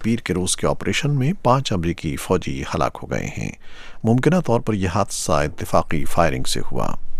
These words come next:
صوبائی پولیس کے سربراہ غلام سخی نے اخباری نمائندوں کو بتایا کہ اتحادی فوجیں زابل کے ارغنداب ضلع میں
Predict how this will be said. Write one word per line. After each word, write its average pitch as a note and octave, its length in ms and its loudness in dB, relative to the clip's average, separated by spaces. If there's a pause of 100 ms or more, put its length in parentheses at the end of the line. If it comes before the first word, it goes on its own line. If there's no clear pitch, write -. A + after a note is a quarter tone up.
(640)
صوبائی C#3 420 8
پولیس D3 340 6
کے A2+ 180 6
سربراہ A2+ 380 6
غلام G2+ 340 4
سخی - 340 2
نے F#2+ 80 2
اخباری E2 320 4
نمائندوں E2 460 4
کو - 100 2
بتایا D2 400 10
کہ E2+ 200 6
اتحادی F#2+ 440 0
فوجیں G#2 380 0
زابل F#2 360 2
کے E2+ 160 0
ارغنداب D#2+ 640 0
ضلع F#2 240 2
میں F#2+ 120 2